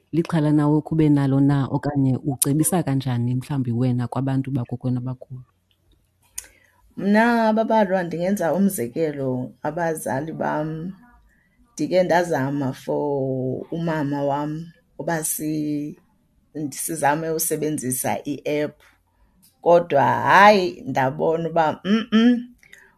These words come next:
Speaker 2: umnqwazi wakhe awuqini tu, and yena ufuna le ndlela indala yokwenza i-banking. So, abantu abadala ndingabacebisa wena, babs, uba benze i-,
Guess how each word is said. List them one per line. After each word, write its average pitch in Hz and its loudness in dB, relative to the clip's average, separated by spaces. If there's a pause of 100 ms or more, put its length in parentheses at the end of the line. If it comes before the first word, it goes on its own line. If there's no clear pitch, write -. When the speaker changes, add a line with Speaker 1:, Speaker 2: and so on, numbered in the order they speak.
(220)
Speaker 2:
umnqwazi 202 6
wakhe 165 4
awuqini 175 2
tu, 180 -2 (760)
and 160 0
yena 143 0
ufuna 190 2
le 160 4
ndlela 135 2
indala 143 -2 (640)
yokwenza 165 0
i-banking. 143 -2 (720)
So, 233 2
abantu 285 4
abadala 196 2
ndingabacebisa 196 -2
wena, 165 -2
babs, 180 -4
uba 190 -4
benze 196 0
i-, 190 -6